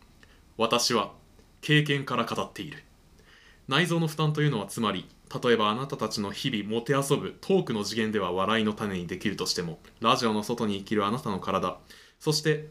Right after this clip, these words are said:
取りも直さずその積分たるあなたの性にとってはシャレにならない。これは私の年でなくともわかる話だろう。だからお願いだから肉はほどほどに。どうしてもというなら魚を、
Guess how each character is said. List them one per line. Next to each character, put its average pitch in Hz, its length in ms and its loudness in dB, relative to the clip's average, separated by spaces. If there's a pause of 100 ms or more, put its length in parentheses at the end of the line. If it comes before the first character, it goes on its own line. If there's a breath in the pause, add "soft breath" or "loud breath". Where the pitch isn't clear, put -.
取 202 200 2
り 185 40 4
も 151 80 4
直 127 180 0
さ 139 120 -4
ず 120 80 -6
そ - 140 -4
の 143 80 2
積 156 240 -2
分 135 180 0
た 139 100 -2
る 110 100 2
あ 107 40 2
な 139 100 0
た 147 80 -6
の 98 80 -4
性 160 320 2
に 101 100 -2
と 98 120 -8
っ - 20 -8
て - 120 -6
は 82 120 -4
シ - 160 -8
ャ 107 80 0
レ 131 120 2
に 113 120 0
な 98 80 0
ら 104 120 2
な 82 100 -4
い。 76 40 -12 (600 loud breath)
こ 143 120 -2
れ 160 60 4
は 160 140 2
私 165 340 -2
の 175 80 -4
年 151 220 -2
で 165 80 0
な 151 140 2
く 151 80 -6
と 143 80 0
も 143 140 2
わ 98 120 2
か 135 100 0
る 110 100 0
話 107 320 0
だ 82 100 0
ろ 85 80 0
う。 - 80 -6 (680)
だ 110 100 2
か 113 120 -2
ら 87 240 -2
お 120 120 -6
願 147 260 4
い - 20 0
だ 135 100 -2
か 95 120 -6
ら 69 140 -8 (140)
肉 104 300 -2
は 131 120 6
ほ 147 120 -8
ど 95 120 -2
ほ 98 100 -6
ど 92 80 0
に。 82 200 -6 (840)
ど 127 140 2
う - 20 4
し 127 80 0
て 135 80 2
も 120 120 -4
と 113 100 -2
い 113 60 0
う 117 40 0
な 113 80 2
ら 107 100 0
魚 110 380 -2
を、 110 160 0